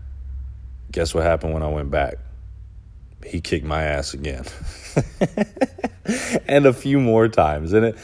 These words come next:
it happened consistently. So, like, me, I don't really have any shame. I've done a lot of stuff in my life where I've been embarrassed <laughs> about. And, like, getting my ass kicked wasn't that big of a deal.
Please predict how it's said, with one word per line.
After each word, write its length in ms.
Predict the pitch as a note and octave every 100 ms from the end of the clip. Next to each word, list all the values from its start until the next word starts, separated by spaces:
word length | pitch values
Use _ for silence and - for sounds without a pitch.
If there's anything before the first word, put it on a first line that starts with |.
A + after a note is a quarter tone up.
| - -
it 120 | A#2+
happened 480 | A2 A2+ B2 C3 G#2+
consistently. 760 | G2 - A#2 - F2 D#2 C2 - - - - -
So, 720 | - C3 B2 F#2 - - - - - -
like, 480 | - C3 C3 B2 -
me, 420 | C3+ D3+ G3+ B3
I 60 | A#3
don't 140 | A#3
really 200 | G3+ F#3
have 180 | F3 E3
any 120 | D3+
shame. 580 | B2+ E3+ C3 D2 C#2 C2+
I've 320 | - G#2 B2+
done 160 | C3+ C3
a 80 | G2
lot 260 | F#2 A2+
of 80 | A#2+
stuff 280 | - A#2+ A#2
in 80 | A#2
my 140 | G2
life 480 | F#2 F2 F#2+ C3+ -
where 160 | G#2 F#2+
I've 120 | F#2
been 120 | G#2
embarrassed 500 | F#2+ E2 F2 G#2+ -
<laughs> 60 | G2+
about. 420 | G2 C3 C#3 - - - - - - -
And, 420 | - C#3+ C#3+ C#3 C3+
like, 220 | C3 A#2+ A2+ - -
getting 200 | D3+ C#3+
my 140 | B2
ass 320 | A2+ A#2+ B2 -
kicked 240 | B2+ G#2+
wasn't 320 | A2 A2+ A2
that 200 | G2+ F2+
big 140 | G2 F2+
of 100 | D#2
a 40 |
deal. 560 | D2+ F2+ F#2 D2+ D2